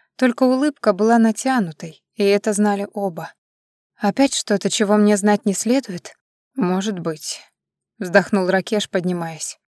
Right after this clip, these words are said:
«Мне надо уехать на два дня, вернусь в субботу утром. Ты будешь меня ждать?» «Да». На Лерином лице расплылась счастливая улыбка. Спохватившись, она добавила:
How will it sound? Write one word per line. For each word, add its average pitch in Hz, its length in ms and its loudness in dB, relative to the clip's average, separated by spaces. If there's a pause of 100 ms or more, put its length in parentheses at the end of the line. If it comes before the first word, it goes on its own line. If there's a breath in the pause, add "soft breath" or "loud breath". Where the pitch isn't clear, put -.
(320)
«Мне 214 220 4
надо 214 240 4
уехать 220 460 0
на 180 100 2
два 170 240 -2
дня, 160 280 -6 (140)
вернусь 226 420 4
в - 60 -14
субботу 214 440 0
утром. 165 400 -6 (420)
Ты 196 100 0
будешь 240 320 2
меня 170 180 -6
ждать?» - 400 -14 (520)
«Да». 214 360 2 (560)
На 208 140 4
Лерином 214 460 4
лице 214 340 0
расплылась 214 580 2
счастливая 196 580 -2
улыбка. 180 500 -8 (400)
Спохватившись, 240 880 0
она 208 160 4
добавила: 175 560 -2